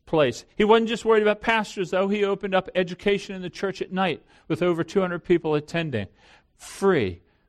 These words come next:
for those who were too poor. But he, another ministry, he built houses for widows, seventeen of them, actually, and he would support them with food and clothing. In fact, on his twenty-fifth anniversary, he was given a gift of over sixty-five hundred pounds,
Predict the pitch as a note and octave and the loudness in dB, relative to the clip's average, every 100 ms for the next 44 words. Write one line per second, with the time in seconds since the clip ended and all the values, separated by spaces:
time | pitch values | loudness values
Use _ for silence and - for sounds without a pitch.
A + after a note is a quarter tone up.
0 | _ - B2+ C3 A2+ G#2+ - - D3+ B2+ | _ -6 0 2 2 0 -6 -4 0 -2
1 | - D3 C3 - C#3 A2 G2+ - _ _ | -2 -4 -2 0 4 4 2 -4 _ _
2 | _ _ _ _ C3+ E3+ F3+ F3 F3 F3 | _ _ _ _ 0 2 2 0 0 0
3 | F3 D#3+ - _ D#3+ F#3+ F#3+ - G3 F3+ | 0 -2 -8 _ -2 -2 -2 0 0 0
4 | D#3+ E3 - C#3+ F3 E3+ F#3 - - F3 | 0 0 0 -2 -2 -2 -8 -8 -4 0
5 | G3 F3+ G#2 F2+ - _ _ _ _ _ | 2 2 0 -4 -18 _ _ _ _ _
6 | _ - - G3+ F#3 F#3 - G3 F3+ A2+ | _ -20 -6 -2 -2 -2 -4 -6 -4 -6
7 | A2+ G#2 A#2 B2 C#3 - E3 G3 G3+ - | -6 -12 -8 -8 -6 -4 0 0 -2 -12
8 | - - - D3+ D#3 D#3+ E3 D3+ - D3+ | -20 -16 -4 -2 0 2 2 0 -4 -4
9 | G3 F#3 - F#3 D#3 C3+ - - G3+ G#3+ | 0 0 -2 -2 0 -2 -2 2 2 2
10 | - E3 E3+ D#3+ - G3 F#3 B2 B2 A#2 | -2 -4 -4 -4 0 2 2 0 -4 0
11 | E3 - _ - F#3 F3+ - A3 G#3+ G#3 | 0 -2 _ -4 -2 -2 0 0 2 0
12 | G3+ F#3+ F3 G3+ G3+ F#3 F3 D#3 G#3 G3+ | 0 -2 0 0 4 4 4 2 -2 0
13 | F3+ D3+ G#3+ G3 D#3 F3 E3 - B3+ - | -2 0 -2 -2 -2 0 -2 -6 -10 -10
14 | A3 G3 F#3 E3 F3 D#3+ D#3+ - G3 F3+ | -8 -4 -4 -4 -4 -4 -6 -6 -4 -4
15 | C3+ C3+ | -6 -10